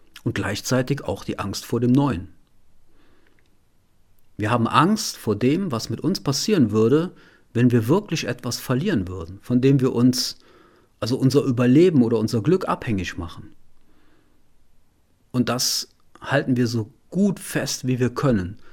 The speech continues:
Und indem wir das festhalten, wenn es ein Menschen ist, so nehmen wir ihm die Luft oder die Möglichkeit, der zu sein, der er wirklich ist.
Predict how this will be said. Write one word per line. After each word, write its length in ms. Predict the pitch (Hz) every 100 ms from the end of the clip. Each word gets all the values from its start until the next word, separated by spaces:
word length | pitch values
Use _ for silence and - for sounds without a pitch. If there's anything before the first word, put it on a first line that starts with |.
| - -
Und 120 | 123
indem 340 | 123 120 147 151
wir 100 | 147
das 180 | 127
festhalten, 880 | - 196 190 - - 98 95 - 98
wenn 140 | 104 135
es 120 | -
ein 220 | 131 131
Menschen 400 | 147 190 - -
ist, 340 | 127 143 - - - - -
so 160 | - 123
nehmen 280 | 139 160
wir 80 | 143
ihm 140 | - 135
die 100 | 127
Luft 560 | 160 160 - - - _ -
oder 160 | 123 120
die 140 | 123
Möglichkeit, 800 | 127 170 - 151 - - 123 117
der 180 | 117 143
zu 160 | -
sein, 260 | 127 139 143
der 120 | 113
er 140 | 104 104
wirklich 380 | 123 147 139
ist. 420 | - 95 - -